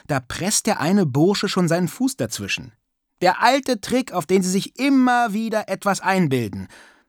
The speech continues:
Das scheint der erste Trick zu sein, den sie zu lernen haben. Sie kommen rein. Zwei Mann in Zivilkleidung. Ich sitze auf dem Bettrand und fange an, mich anzuziehen. Mit Holländisch werde ich ganz gut fertig.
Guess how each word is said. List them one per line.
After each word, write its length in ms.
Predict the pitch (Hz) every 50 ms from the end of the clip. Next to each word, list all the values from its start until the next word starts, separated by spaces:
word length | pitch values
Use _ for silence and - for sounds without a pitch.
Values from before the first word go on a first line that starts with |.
| _ _
Das 140 | - 147 -
scheint 220 | - 165 165 160
der 100 | 165 156
erste 300 | 127 170 185 180 - 170
Trick 240 | 143 - 160 160 -
zu 100 | - 160
sein, 320 | 143 139 147 151 151 151 143
den 140 | 139 139
sie 80 | 131 135
zu 160 | 131 - 147
lernen 420 | 135 147 170 165 127 104 95 90 92
haben. 400 | 92 85 82 - - - - _ _ _ _ _ _ _ _ _ _ _ _ _ _ _ - -
Sie 60 | 139
kommen 260 | - 160 165 160 156
rein. 420 | 139 151 131 95 87 92 - - _ _ _ _ _ _ _ _ -
Zwei 360 | - - 151 156 165 175 175
Mann 280 | 170 156 151 151 160 156
in 120 | 143 143
Zivilkleidung. 880 | 127 - 156 139 127 170 143 117 - - 117 101 101 92 92 87 104 - - _ _ _ _ _ _ _ _ _ _ _
Ich 240 | - 185 214 190 -
sitze 260 | - 165 160 - 165
auf 120 | 143 127 -
dem 160 | 143 120 107
Bettrand 520 | 127 143 143 - 151 156 170 185 202 190 - - - - - - _ _ _
und 120 | - 156 151
fange 240 | - 170 175 175
an, 160 | 147 147 165 180
mich 200 | 185 175 - -
anzuziehen. 680 | 190 170 131 - 117 101 - - 101 85 78 - 131 - _ _ _ _ _ _ _ _ _ _ _ _ _ _ -
Mit 180 | - 113 101
Holländisch 500 | 92 151 165 180 175 165 147 139 135 -
werde 180 | 123 123 123 131
ich 80 | 123 -
ganz 220 | 135 131 131 -
gut 160 | - 143 127
fertig. 520 | - - 175 151 117 - 101 92 92 -